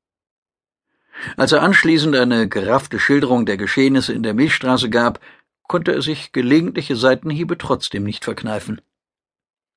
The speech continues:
Perry Rodan begann mit dem Vorstoß in den Kugelsternhaufen M drei und berichtete, wie es gelungen war, den Spuren der Porleiter zu folgen und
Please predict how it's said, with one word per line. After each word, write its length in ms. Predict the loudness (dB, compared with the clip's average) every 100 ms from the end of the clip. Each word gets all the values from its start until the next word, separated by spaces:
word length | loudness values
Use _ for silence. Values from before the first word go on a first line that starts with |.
| _ -18 -16 -16 -16 0
Perry 320 | 4 6 8
Rodan 500 | 8 6 6 2 2
begann 320 | 2 2 2
mit 120 | 0
dem 120 | -4
Vorstoß 600 | 0 2 2 2 0 0
in 80 | -2
den 180 | -2 -4
Kugelsternhaufen 840 | -4 -2 -2 -2 -2 2 2 2
M 160 | 0 2
drei 380 | 4 6 6 4 -2 -4
und 120 | 0
berichtete, 800 | 4 4 4 2 0 6 6 6 2
wie 120 | -2
es 160 | -2
gelungen 520 | 0 2 4 4 4 4
war, 280 | 4 2
den 200 | 2 -2
Spuren 500 | -4 -6 -2 -2 0
der 120 | 0 0
Porleiter 440 | 0 0 2 -2
zu 140 | -4
folgen 500 | -2 2 2 2 -2 -4 -8 -4
und 280 | 2 2 2